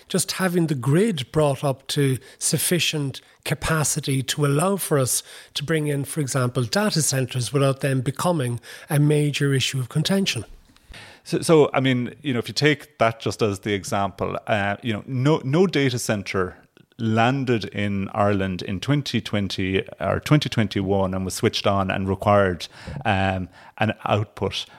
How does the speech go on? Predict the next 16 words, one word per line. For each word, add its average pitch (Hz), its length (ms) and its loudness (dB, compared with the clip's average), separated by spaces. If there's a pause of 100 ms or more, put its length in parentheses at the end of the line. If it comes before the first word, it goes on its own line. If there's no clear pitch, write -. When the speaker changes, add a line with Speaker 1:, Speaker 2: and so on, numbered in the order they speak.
Speaker 2:
from, 104 540 2
uh, - 40 -4
uh, 98 960 0
or 107 80 4
an 92 80 0
input 107 320 0
rather 95 180 4
from 98 200 -4
ele-, 95 100 0
uh, 98 260 0
the 98 120 0
electricity 95 420 -4
grid 101 300 -4
that - 120 0
wasn't 123 300 2
known. 101 300 0